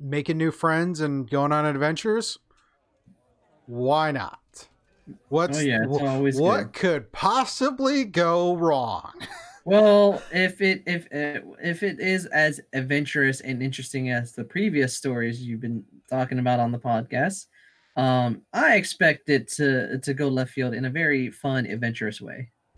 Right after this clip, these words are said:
Speaker 1: Uh, yeah, especially 'cause this is brand new players, uh, various levels of experience,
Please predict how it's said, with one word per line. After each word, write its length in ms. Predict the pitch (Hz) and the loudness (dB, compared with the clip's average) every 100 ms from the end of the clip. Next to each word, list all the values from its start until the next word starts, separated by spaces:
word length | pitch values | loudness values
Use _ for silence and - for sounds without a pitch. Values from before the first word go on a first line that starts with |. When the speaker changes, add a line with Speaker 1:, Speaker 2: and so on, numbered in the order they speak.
| _ | _
Speaker 1:
Uh, 260 | 170 180 180 | 2 2 2
yeah, 340 | 170 175 156 | 2 2 0
especially 520 | - - 185 190 196 | -4 -2 0 2 -2
'cause 200 | 170 160 165 | 0 -4 -6
this 140 | 139 | -10
is 220 | 135 117 _ _ | -10 -14 _ _
brand 280 | 147 165 180 | 0 0 2
new 100 | 190 | 0
players, 760 | - 175 175 175 180 170 - | 0 2 2 2 0 -4 -4
uh, 420 | 165 143 135 131 120 123 _ | 0 2 2 0 -4 -16 _
various 460 | - 143 151 156 - | -2 0 2 0 0
levels 400 | 160 151 160 139 | -2 2 0 0
of 100 | 151 | -2
experience, 840 | 143 - - 151 156 160 156 - | -4 -6 -2 0 2 0 -2 -6